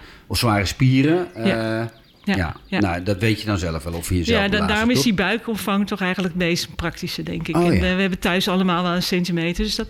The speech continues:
Speaker 2: dat moet wel lukken.
Speaker 1: Ja,
Speaker 2: Dus dat,
Speaker 1: nou,
Speaker 2: eh, ja.
Speaker 1: de, de, echt een aanrader voor iedereen. En, en wees dan gewoon, ja, nou ja, dat hoef ik niet te zeggen met mijn vingertje omhoog, maar wees dan eerlijk voor jezelf. Ja, dat is wel het moment. Ik zat op,
Speaker 2: Ja.
Speaker 1: eh,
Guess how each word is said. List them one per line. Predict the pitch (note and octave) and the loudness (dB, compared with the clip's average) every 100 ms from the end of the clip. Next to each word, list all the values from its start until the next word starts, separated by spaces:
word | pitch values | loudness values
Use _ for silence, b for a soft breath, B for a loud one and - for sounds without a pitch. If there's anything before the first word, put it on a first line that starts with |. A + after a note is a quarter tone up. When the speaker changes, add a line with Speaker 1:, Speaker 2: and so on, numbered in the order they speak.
| - | -6
Speaker 2:
dat | A3+ | -4
moet | A3 A3+ | 0 0
wel | G#3 | 0
lukken. | F3+ C3 - - | -2 -4 -8 -2
Speaker 1:
Ja, | D3 C#3+ | 0 2
Speaker 2:
Dus | - | 0
dat, | B2 F2+ | -2 -2
Speaker 1:
nou, | F3 | -2
Speaker 2:
eh, | E3+ G#3 | -6 -2
ja. | F#3+ | -2
Speaker 1:
de, | A2+ A2+ D#2+ | -2 -6 -6
de, | A2+ | -6
echt | G#2+ C#3+ C#3 | -4 -2 0
een | D3 | 2
aanrader | C3 B2+ A#2 A2 | 2 2 2 0
voor | A2+ | -2
iedereen. | A2+ G#2+ G#2+ G2 | -2 2 2 2
En, | G#2+ A2+ | 2 0
en | A#2 A2+ | 2 2
wees | A#2 A2 | 2 0
dan | G#2 | -4
gewoon, | G#2 G#2 G2+ | -2 0 0
ja, | G#2 G2 D#2 - - - | -2 -4 -6 -12 -20 -10
nou | E2 | -6
ja, | D2+ | -6
dat | C2+ D#2+ | -6 -4
hoef | D#2 | -2
ik | E2 | 0
niet | E2 D2+ | -2 -2
te | |
zeggen | D2 E2+ - E2 | -6 -6 -6 -6
met | E2+ | -6
mijn | E2 D#2+ | -6 -4
vingertje | F#2 F2 F#2 | -2 -2 -2
omhoog, | D#2+ E2 | -2 -2
maar | F2+ F#2 | -2 -2
wees | F#2 | 0
dan | F#2+ | -2
eerlijk | F2+ G2 G2 G2+ | -4 -6 -4 -6
voor | - F#2 | -4 -2
jezelf. | E2 E2+ F2 - B B B B | -2 -2 -4 -6 B B B B
Ja, | G#2+ | 0
dat | A2 C3+ | 2 0
is | A#2+ | 2
wel | D3+ C#3+ A#2+ A2 | 2 2 0 -2
het | B2 A2+ | -4 2
moment. | A#2+ D3 E3+ A2 | 4 6 4 2
Ik | C3+ | -2
zat | - - | -2 -2
op, | C3+ | 0
Speaker 2:
Ja. | G3+ A2+ | 0 0
Speaker 1:
eh, | G#2+ | 0